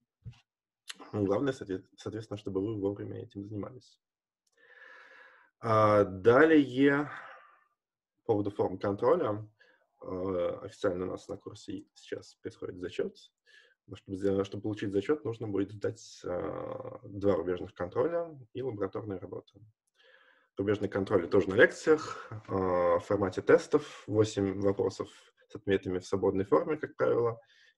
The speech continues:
и два вопроса на то, чтобы написать программу. Вот, а, ещё один организационный момент. А, мы постепенно,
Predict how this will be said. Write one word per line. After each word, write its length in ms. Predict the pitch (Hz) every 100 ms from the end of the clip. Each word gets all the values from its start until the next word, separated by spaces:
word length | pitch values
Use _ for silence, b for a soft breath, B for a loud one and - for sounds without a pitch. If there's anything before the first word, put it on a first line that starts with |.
| -
и 220 | 110 131
два 340 | 107 98 107
вопроса 480 | 110 98 110 110 101
на 220 | 87 92
то, 100 | 101
чтобы 240 | 98 92 92
написать 340 | 92 - 90
программу. 400 | 95 92 85 107 _ _ _ _ _ _ _ _ _ _ _ _ _ _ _ _ _ _ _ - B B B B B B B B 233 - - - - 240 - - -
Вот, 340 | 127 107 - -
а, 580 | 120 123 117 113 113 - - _ _ -
ещё 220 | 151 -
один 180 | 175 151
организационный 640 | 131 127 123 - 147 131
момент. 360 | 127 123 160 226 B B B B B - _ b b b b b b _
А, 160 | 104 104
мы 180 | 117 151
постепенно, 960 | 151 - - 151 151 139 117 104 107